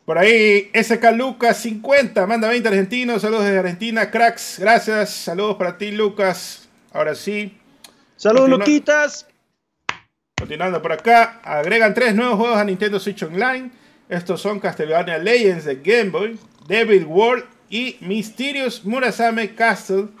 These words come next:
Speaker 1: de nes. Sepa Dios qué serán estos juegos de nes, pues son japoneses, así que en mi vida los he escuchado. Pero Castlevania Legends sí, la, bueno, porque soy fan de Castlevania nomás, sí conozco de que juegas con la,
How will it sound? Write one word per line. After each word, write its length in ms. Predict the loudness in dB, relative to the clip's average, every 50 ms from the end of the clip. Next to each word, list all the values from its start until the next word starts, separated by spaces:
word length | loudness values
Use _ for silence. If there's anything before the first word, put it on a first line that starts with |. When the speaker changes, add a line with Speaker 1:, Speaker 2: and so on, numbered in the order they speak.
| _ _ _
Speaker 1:
de 220 | -12 -10 -10 -8
nes. 580 | -6 -4 -4 -4 -2 -4 -6 -8 -10 -16 -20 -20 _ _ _ _ _ _ _ _ _ _ _
Sepa 360 | _ 0 0 2 4 6 6
Dios 220 | 6 6 4 4 2
qué 300 | 0 2 2 2 0 -2
serán 520 | -4 -10 -14 -8 -6 -2 0 0 0 0
estos 180 | 0 -2 -2 -2
juegos 320 | 0 0 0 0 0 0
de 120 | -2 -4 -4
nes, 180 | -6 -8 -8
pues 180 | -8 -10 -12 -10
son 180 | -8 -8 -8 -4
japoneses, 720 | -4 -6 -6 -6 -8 -10 -8 -8 -8 -8 -8 -8 -8 -8 -6
así 240 | -8 -10 -12 -12 -12
que 60 | -12
en 160 | -10 -10 -8
mi 160 | -8 -8 -8
vida 180 | -8 -6 -6 -4
los 140 | -4 -4 -4
he 60 | -6
escuchado. 520 | -8 -10 -10 -6 -4 -2 -2 -2 -4 -6 -10 _ _ _ _ _ _ _ -4
Pero 200 | -2 -2 -2 -2
Castlevania 500 | -4 -2 0 0 0 2 0 0 0 0
Legends 340 | 0 -2 -2 -2 -4 -6 -10
sí, 580 | -12 -8 -6 -4 -2 -2 -2 -4 -4 -6 -10 -18 -20 _ _ _ _ _ _ -8
la, 300 | -4 -2 -2 -2 -2 -4
bueno, 340 | -4 -6 -6 -6 -6 -8 -10
porque 220 | -10 -10 -10 -8
soy 120 | -8 -6 -6
fan 140 | -4 -4 -4
de 80 | -4
Castlevania 560 | -4 -4 -4 -4 -2 0 0 0 0 0 -4
nomás, 300 | -6 -6 -6 -6 -6 -8
sí 80 | -8 -10
conozco 460 | -10 -10 -8 -8 -8 -8 -6 -6 -6
de 100 | -6 -6
que 400 | -6 -6 -6 -4 -6 -6 -8 -12 _ _ _ _
juegas 240 | -2 0 0 0 0
con 160 | -2 -6 -6
la, 360 | -6 -6 -6 -6 -8 -10 -14